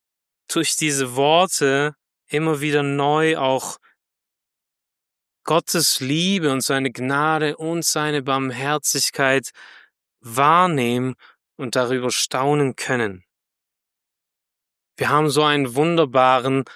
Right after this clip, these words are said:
Heilandgott, wie er hier genannt wird. Und es ist unverständlich manchmal, wie wir nicht darüber staunen können, wie wir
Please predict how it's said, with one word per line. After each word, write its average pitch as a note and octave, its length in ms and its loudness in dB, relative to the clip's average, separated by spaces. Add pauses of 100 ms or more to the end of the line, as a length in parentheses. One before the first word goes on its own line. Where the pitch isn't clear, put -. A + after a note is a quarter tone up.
(240)
Heilandgott, C3+ 1000 0
wie B2 100 0
er A#2+ 120 2
hier A#2 200 0
genannt A#2 500 -2 (440)
wird. - 600 0 (1600)
Und A#2 140 -6
es B2+ 140 -2
ist - 500 -2 (1040)
unverständlich C#3+ 1000 0
manchmal, C#3 640 -2 (400)
wie A#2 160 -6
wir B2 80 0
nicht E3+ 260 0
darüber C3+ 320 0
staunen C3+ 540 -2
können, A2+ 320 -2 (240)
wie C3 140 -4
wir C#3 180 4